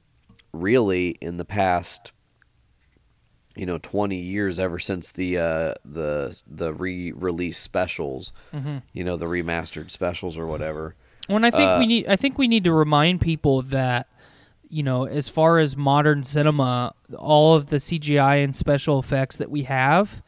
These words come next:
Speaker 2: you know, are, are one hundred percent because of the practical effects that Lucas and his production team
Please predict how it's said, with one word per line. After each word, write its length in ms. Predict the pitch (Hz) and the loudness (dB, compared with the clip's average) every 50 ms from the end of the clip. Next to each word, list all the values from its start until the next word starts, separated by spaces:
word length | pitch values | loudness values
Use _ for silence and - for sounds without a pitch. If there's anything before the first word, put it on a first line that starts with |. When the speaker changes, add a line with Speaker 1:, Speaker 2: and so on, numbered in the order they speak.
| _ - - - - _ _ _ _ _ - | _ -20 -20 -20 -20 _ _ _ _ _ -8
Speaker 2:
you 80 | - 147 | -4 -2
know, 140 | 139 139 135 - | 0 0 0 2
are, 300 | - 147 143 143 139 - - | 2 4 4 4 2 -2 -2
are 460 | - 143 139 135 131 131 127 131 - _ _ _ _ _ | -2 0 2 2 2 0 -2 -4 -6 _ _ _ _ _
one 380 | - 147 139 135 147 151 160 151 | -8 -6 -2 4 4 4 4 4
hundred 220 | 156 160 156 151 143 | 2 2 2 2 2
percent 520 | 147 143 - - 160 151 147 143 - 143 - | 2 0 2 4 4 4 4 2 0 0 -2
because 380 | 160 139 - 156 143 143 135 | -2 0 2 0 0 2 2
of 120 | 139 127 135 | 0 -2 -4
the 100 | 143 123 | -4 -2
practical 600 | - - 147 147 151 - - - - 143 135 127 | 0 2 4 4 4 2 0 -2 0 0 0 0
effects 460 | 120 - - 127 120 120 - - - | 0 -2 -2 -2 -2 -2 -4 -8 -8
that 180 | - 123 - - | -8 -8 -8 -4
Lucas 600 | 127 139 143 143 - - 147 143 135 - - - - - - - - - _ _ _ - | 0 2 2 2 4 2 0 0 0 -2 -6 -6 -10 -16 -20 -20 -20 -20 _ _ _ -6
and 140 | 139 135 131 | -4 -2 -2
his 160 | 143 139 151 | -2 -2 0
production 580 | - - 156 139 139 143 139 - - 151 139 | 2 2 4 4 4 2 2 0 -2 -4 -4
team 540 | 131 - - 156 147 139 135 135 127 127 123 | -4 -2 0 2 2 2 2 2 0 -2 -4